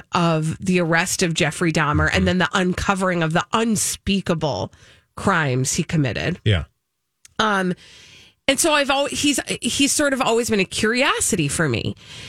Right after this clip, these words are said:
Speaker 1: And I thought, "Okay, well, let me see what Ryan Murphy does with this." Now, what I was not anticipating was that we were gonna get right to it, like, in episode one. I mean,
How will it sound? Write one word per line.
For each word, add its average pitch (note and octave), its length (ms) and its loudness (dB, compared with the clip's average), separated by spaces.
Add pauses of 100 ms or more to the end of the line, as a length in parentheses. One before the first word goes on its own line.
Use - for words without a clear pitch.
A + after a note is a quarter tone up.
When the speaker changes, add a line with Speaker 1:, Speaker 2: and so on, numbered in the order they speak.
(180)
Speaker 1:
And B3+ 100 4
I C4+ 120 2
thought, C4+ 260 0
"Okay, F#4+ 200 0
well, E4+ 140 -2
let G#4 160 0
me C#5 100 -2
see F#4 200 0
what D4+ 200 0
Ryan A3 360 2
Murphy F3 440 2
does E3 380 0
with F3+ 140 0
this." - 260 -2
Now, G#3+ 100 4
what A#3 220 0
I A3+ 240 0
was F#3 340 0
not B3 680 0
anticipating D3+ 1040 -2 (460)
was G3+ 180 2
that G#3+ 160 2
we G#3+ 140 2
were A3+ 100 0
gonna B3 200 0
get F#3+ 220 2
right F3 420 0
to E3+ 200 2
it, - 180 -2 (440)
like, F3 360 0 (380)
in F#3+ 340 2
episode D#3+ 520 0
one. C#3+ 400 -2 (680)
I G3+ 280 2
mean, D3+ 540 0